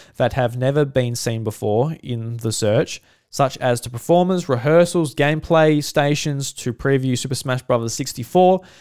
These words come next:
and surrounding stage, stage area and production equipment. Clear,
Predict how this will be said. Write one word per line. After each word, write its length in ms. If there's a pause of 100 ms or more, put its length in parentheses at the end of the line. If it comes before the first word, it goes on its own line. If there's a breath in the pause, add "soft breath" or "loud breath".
(260 loud breath)
and 120
surrounding 480
stage, 440
stage 380
area 300
and 140
production 460
equipment. 420 (680)
Clear, 400